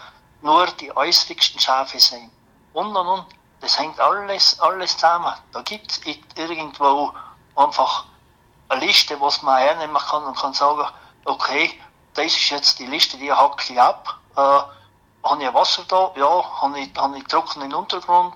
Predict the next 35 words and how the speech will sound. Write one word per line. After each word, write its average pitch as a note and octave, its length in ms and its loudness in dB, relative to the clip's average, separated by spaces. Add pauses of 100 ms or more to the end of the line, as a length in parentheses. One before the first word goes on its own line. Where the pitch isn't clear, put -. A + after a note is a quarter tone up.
(120)
Habe C3+ 260 -2
ich C3 60 -12
einen C3 120 -12
morastigen E3 580 0
Untergrund? D#3 560 -6 (640)
Wie D3+ 280 -4
ist C#3+ 240 0
das, C3+ 360 2
äh, - 480 -12
für, C3 140 -8
für, C3+ 220 -6
für, B2 260 0
für A#2+ 320 -10
die - 40 -20
Vegetation C3 680 -6
da F#3+ 160 6
auf F3 80 0
der E3+ 180 -4
Fläche, E3 400 -6
wo D3+ 140 -6
ich D3+ 140 -6
da, C#3 320 -4 (380)
wo C#3+ 80 0
ich C#3+ 80 -2
die C#3+ 100 -10
Nachtkoppel C3+ 640 0
aufstelle? A#2+ 500 -2 (500)
Das B2+ 180 0
sind B2+ 120 2
alles F3 400 2
Sachen, D#3+ 380 0 (200)
wo D3+ 340 2
einfach D3+ 260 0
vor - 340 0
Ort - 380 -4